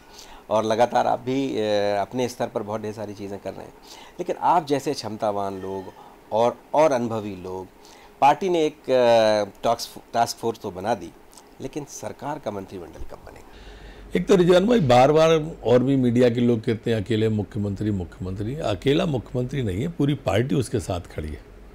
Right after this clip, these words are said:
Speaker 2: जहाँ तक हमारी लोग की कहते हो आप, तो उसे मालूम है किनको मंत्री बनाना है और जिनको बनाना है उनसे वो रोज़ बात करते हैं, विधायकों तक से बात करते हैं, वो जिला अध्यक्ष, मंडल अध्यक्ष से बात करते हैं, आम जनता से बात करते हैं, बहनों भाइयों से जो आता है उससे मिलते भी हैं एक निर्धारित दूरी बना के।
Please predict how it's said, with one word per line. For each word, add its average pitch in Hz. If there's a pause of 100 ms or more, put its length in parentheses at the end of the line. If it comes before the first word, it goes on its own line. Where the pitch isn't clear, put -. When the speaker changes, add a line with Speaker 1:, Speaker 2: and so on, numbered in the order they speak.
(680)
Speaker 2:
जहाँ 107
तक 139
हमारी 110
लोग 131
की 135
कहते 110
हो 117
आप, 139
तो 180
उसे 156
मालूम 165
है 151
किनको 143
मंत्री 127
बनाना 117
है 117
और 107
जिनको 123
बनाना 143
है 156
उनसे 139
वो 143
रोज़ 147
बात 165
करते 143
हैं, 139 (880)
विधायकों 131
तक 160
से 156
बात 147
करते 135
हैं, 131
वो 127
जिला 117
अध्यक्ष, 135
मंडल 120
अध्यक्ष 143
से 139
बात 135
करते 127
हैं, 123
आम 139
जनता 151
से 123
बात 123
करते 113
हैं, 110
बहनों 127
भाइयों 131
से 135 (440)
जो 143
आता 151
है 151
उससे 143
मिलते 120
भी 156
हैं 143
एक 135
निर्धारित 113
दूरी 117
बना 110
के। 104